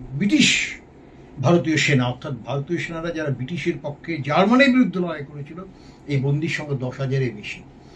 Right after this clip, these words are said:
সুতরাং স্বভাবতই নেতাজি সুভাষচন্দ্র বসু এদের যেমন ট্রেনিং দেওয়ার ব্যবস্থা করেছেন, এদের শিক্ষা, এদের শিখিয়েছেন, আর্মস দিয়ে নতুন করে নতুন প্রযুক্তি এদের মধ্যে দি-, দিয়েছেন।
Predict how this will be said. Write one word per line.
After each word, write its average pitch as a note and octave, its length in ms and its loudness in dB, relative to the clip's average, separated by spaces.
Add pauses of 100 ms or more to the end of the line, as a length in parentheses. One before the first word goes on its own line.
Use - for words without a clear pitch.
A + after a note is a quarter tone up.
(240)
সুতরাং G#3 320 4
স্বভাবতই G3+ 580 10
নেতাজি F3+ 340 4
সুভাষচন্দ্র F#3 680 0
বসু D#3+ 420 -4 (680)
এদের E3 260 2
যেমন F#3+ 280 6
ট্রেনিং F3+ 340 4
দেওয়ার F#3 200 8
ব্যবস্থা E3+ 340 -4
করেছেন, E3 560 -2
এদের D#3 260 -2 (420)
শিক্ষা, E3 440 -4
এদের D#3 260 2 (500)
শিখিয়েছেন, E3+ 640 2 (100)
আর্মস C#3 360 -2
দিয়ে D#3+ 420 -2 (240)
নতুন F3+ 280 6
করে E3+ 420 4 (200)
নতুন D3+ 320 0
প্রযুক্তি D#3+ 500 -4
এদের D#3 180 0 (200)
মধ্যে D3+ 380 -2 (140)
দি-, A#2+ 180 -8
দিয়েছেন। E3 480 2